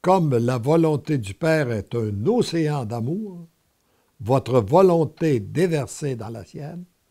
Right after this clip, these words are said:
aura pour incidence de faire de vous des êtres d'amour. Vous retrouvez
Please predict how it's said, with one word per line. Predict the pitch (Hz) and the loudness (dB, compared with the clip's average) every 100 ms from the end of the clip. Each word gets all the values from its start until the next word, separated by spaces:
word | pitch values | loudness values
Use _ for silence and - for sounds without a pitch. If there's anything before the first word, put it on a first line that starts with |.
| _ _ _ | _ _ _
aura | 139 143 135 165 151 | 6 8 8 6 4
pour | - 107 | 2 -4
incidence | 156 185 - 120 113 123 113 - _ _ _ - | -2 -4 -6 -8 -8 -10 -14 -18 _ _ _ -10
de | 117 | -6
faire | 117 - 143 147 113 | -6 -2 0 0 -2
de | 95 107 | -6 -8
vous | 92 117 143 143 _ _ _ 101 | -8 -10 -12 -14 _ _ _ -2
des | 123 113 98 | 0 0 -2
êtres | 113 107 101 95 113 107 _ _ - | -6 -8 -12 -14 -14 -14 _ _ -12
d'amour. | 92 82 80 - _ _ _ _ _ _ _ _ _ _ _ _ _ _ _ _ _ _ _ _ _ _ _ _ _ _ 254 | -10 -10 -14 -20 _ _ _ _ _ _ _ _ _ _ _ _ _ _ _ _ _ _ _ _ _ _ _ _ _ _ -14
Vous | 90 131 143 120 101 143 147 _ _ _ | -6 0 2 2 0 -8 -16 _ _ _
retrouvez | 98 101 180 208 156 147 117 98 147 185 | -12 2 6 6 4 -2 -2 -2 -6 -10